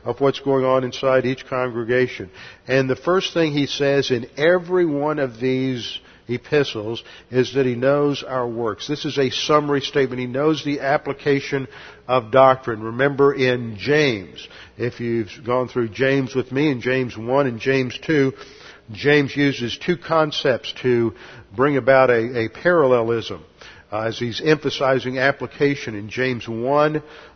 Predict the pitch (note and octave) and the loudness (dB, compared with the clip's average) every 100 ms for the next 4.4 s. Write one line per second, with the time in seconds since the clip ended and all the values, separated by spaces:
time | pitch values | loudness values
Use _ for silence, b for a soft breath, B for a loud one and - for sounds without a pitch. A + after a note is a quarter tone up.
0 | B B2+ B2 - - - D#3 D3+ D3+ A#2+ | B 0 0 -2 -8 2 2 2 -2 0
1 | B2+ C3+ C3 - C3 B2 A#2+ A#2 A2+ G#2+ | 2 2 0 -2 -2 0 0 0 -2 -6
2 | B B B G#2+ G#2+ - C3+ C#3 C3+ A#2 | B B B -8 -8 -4 2 2 2 -4
3 | G2+ C3 C3+ A2+ A#2 C3 D3 B2+ - C3 | 0 0 0 -4 -4 0 0 0 0 0
4 | - A#2+ A#2 G#2 | 0 -4 -2 -2